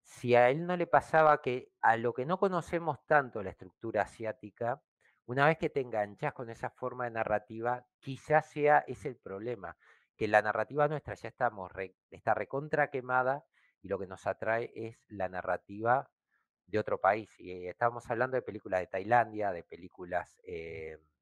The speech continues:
de Corea, de películas de Japón y de películas chinas. Eh, musulmanas no, porque él no había visto, pero a mí me pasa también con el terror musulmán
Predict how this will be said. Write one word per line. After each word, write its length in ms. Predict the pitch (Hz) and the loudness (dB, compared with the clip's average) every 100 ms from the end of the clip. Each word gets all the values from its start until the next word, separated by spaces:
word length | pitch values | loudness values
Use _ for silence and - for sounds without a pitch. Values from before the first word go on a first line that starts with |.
| - 65 - - | -20 -20 -20 -8
de 160 | 90 | -6
Corea, 500 | - 98 120 123 123 107 | 0 2 2 4 4 2
de 100 | 87 | -2
películas 460 | 85 87 87 87 | -14 -20 -12 -12
de 60 | 90 | -12
Japón 520 | - 87 _ 127 135 _ | -10 -10 _ -6 -6 _
y 80 | 101 | -14
de 80 | |
películas 420 | 85 92 92 85 - _ | -14 -16 -12 -12 -12 _
chinas. 380 | - 90 73 71 _ _ _ _ _ _ _ _ _ _ _ _ _ _ | -20 -20 -20 _ _ _ _ _ _ _ _ _ _ _ _ _ _ _
Eh, 420 | - 92 87 85 85 | -10 -6 -4 -6 -10
musulmanas 600 | 95 - 101 117 127 120 | -16 -18 -2 0 0 -4
no, 140 | 131 | -8
porque 200 | 135 113 | -8 -6
él 60 | 107 | -8
no 80 | 98 | -8
había 200 | 95 92 | -6 -6
visto, 320 | 101 - 107 | -8 -10 -14
pero 300 | - 95 92 | -10 -8 -6
a 80 | 104 | -6
mí 100 | 107 | -6
me 60 | 117 | -4
pasa 240 | 120 - | -4 -2
también 320 | 110 101 117 | -4 -6 -8
con 400 | 113 110 110 113 - | -4 -2 -2 -6 -14
el 380 | 98 87 85 - | -10 -8 -10 -6
terror 320 | 98 104 101 | -4 -4 -6
musulmán 720 | 101 92 - 82 101 101 | -12 -16 -18 -10 -4 -4